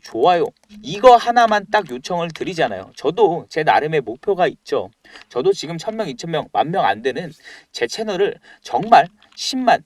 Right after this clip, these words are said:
이십 만, 백 만까지 키워 올라가면서 이 유튜브로 불로소득을 그리고 명예를 받아가길 원하고 있어요. 그렇게 저희 주주분들에게 이러한 도움, 수익으로서 보답을 해드리면서 구독하고 좋아요만 요청을 드리는 거니까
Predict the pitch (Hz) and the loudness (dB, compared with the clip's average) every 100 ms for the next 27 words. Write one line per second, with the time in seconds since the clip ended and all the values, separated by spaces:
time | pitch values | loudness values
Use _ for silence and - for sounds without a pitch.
0 | - 143 180 175 160 - - 123 202 240 | -8 -12 -10 -6 -6 -6 -14 -10 2 2
1 | 214 170 139 151 - 226 208 - - 208 | 4 -2 -2 -6 -8 -2 0 -2 -6 2
2 | 226 175 147 117 120 185 - _ 196 190 | 4 4 0 -4 -4 -4 -4 _ -10 -8
3 | 165 - 202 147 151 _ _ _ - 131 | -8 -6 -2 -2 -4 _ _ _ -10 2
4 | 202 214 190 143 - - - _ _ - | 4 4 2 0 0 -2 -10 _ _ -6
5 | 208 220 - 190 262 220 - _ _ - | -4 0 0 2 0 -2 -6 _ _ -4
6 | 113 202 180 160 175 98 131 185 147 - | 2 2 4 0 0 -2 0 0 -2 -4
7 | 202 123 - _ 147 233 - 240 151 - | -2 -2 -4 _ 4 4 4 -6 -4 -6
8 | 139 190 220 196 139 120 196 - - _ | -8 -8 -6 -2 -2 0 -4 -4 -14 _
9 | 139 196 247 240 - 151 185 - - - | -4 4 4 4 2 0 0 -6 -18 -10
10 | 277 277 247 214 165 208 190 123 160 160 | -6 -4 -2 -4 0 0 0 0 2 2
11 | 190 233 247 208 120 - 180 - 170 - | -2 -6 -6 -6 -8 -8 -10 -10 -10 -4
12 | - - - 117 151 127 156 104 98 139 | -4 -4 -4 0 0 -2 -6 -10 -10 -10
13 | 147 127 120 143 110 90 - 160 | -8 -6 -8 -6 -8 -4 0 0